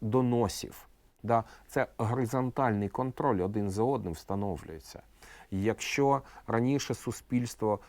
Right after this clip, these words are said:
воно, його ключовою ознакою була якраз можливість бути елементом,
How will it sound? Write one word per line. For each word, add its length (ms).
воно, 640
його 500
ключовою 540
ознакою 580
була 300
якраз 400
можливість 880
бути 560
елементом, 800